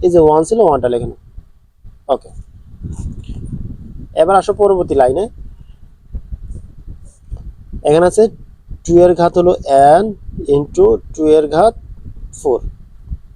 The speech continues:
মাইনাস এই দুইটা ভিত্তি সেম আছে না, তাহলে আমরা দুইটা ভিত্তিকে থেকে একটা টু নিতে পারি, আর পাওয়ারগুলো যোগ করে দিতে পারি বা ঘাতগুলো যোগ করে দেবো। তাহলে টু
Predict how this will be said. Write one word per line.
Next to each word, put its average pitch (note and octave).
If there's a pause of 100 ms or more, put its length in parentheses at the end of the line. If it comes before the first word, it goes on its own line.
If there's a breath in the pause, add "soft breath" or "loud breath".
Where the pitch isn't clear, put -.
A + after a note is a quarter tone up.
(540)
মাইনাস E3 (580)
এই D#3+ (100)
দুইটা E3 (100)
ভিত্তি E3+
সেম E3+
আছে E3
না, G#3 (480)
তাহলে D3
আমরা E3
দুইটা D3
ভিত্তিকে E3 (300)
থেকে D#3
একটা D3+
টু D#3+ (120)
নিতে B2
পারি, A#2+ (500)
আর C3+
পাওয়ারগুলো E3 (100)
যোগ F#3+
করে D3+
দিতে A2+
পারি A#2+
বা B2+ (100)
ঘাতগুলো D3 (100)
যোগ E3+
করে B2
দেবো। - (340)
তাহলে C3+ (140)
টু F3